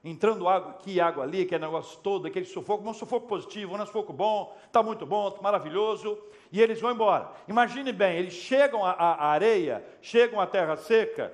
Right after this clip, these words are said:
e Pedro diz assim, "Jesus, valeu, valeu, uh,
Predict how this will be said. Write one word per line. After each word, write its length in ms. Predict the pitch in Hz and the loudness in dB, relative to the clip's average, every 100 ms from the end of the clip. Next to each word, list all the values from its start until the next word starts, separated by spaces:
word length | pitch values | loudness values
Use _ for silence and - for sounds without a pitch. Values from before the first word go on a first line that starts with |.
| - 151 | -12 -6
e 120 | 185 | -4
Pedro 340 | 202 226 220 | 2 2 2
diz 100 | 220 | -2
assim, 340 | 208 202 175 151 | -2 -2 -4 -4
"Jesus, 420 | 202 220 196 139 - | -6 -2 -6 -6 -2
valeu, 420 | 170 170 120 - - _ _ _ - | -2 0 -6 -8 -20 _ _ _ -4
valeu, 400 | 165 160 120 - - _ _ - | -2 -2 -6 -12 -20 _ _ -4
uh, 380 | 523 480 415 | 0 0 -2